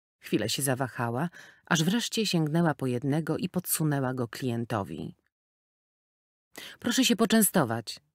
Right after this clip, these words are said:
Doskonałe na osłodę dnia. Proszę odwinąć i sprawdzić,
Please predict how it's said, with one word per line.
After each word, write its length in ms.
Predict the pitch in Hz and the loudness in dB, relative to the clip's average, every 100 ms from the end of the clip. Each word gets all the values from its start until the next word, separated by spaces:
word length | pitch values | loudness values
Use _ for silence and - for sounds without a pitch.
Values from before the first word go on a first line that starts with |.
| _ _ _ _ | _ _ _ _
Doskonałe 680 | 160 170 - 165 190 196 175 | 2 4 4 6 6 6 4
na 120 | 151 | 2
osłodę 400 | 127 - 139 127 | -2 -2 0 0
dnia. 360 | 123 113 104 - _ _ _ _ - | 0 -2 -4 -6 _ _ _ _ 0
Proszę 280 | 160 180 | 2 4
odwinąć 560 | 139 139 175 180 131 - | 2 4 6 6 4 0
i 40 | |
sprawdzić, 580 | - - 165 151 156 - | -2 4 4 4 -2 -4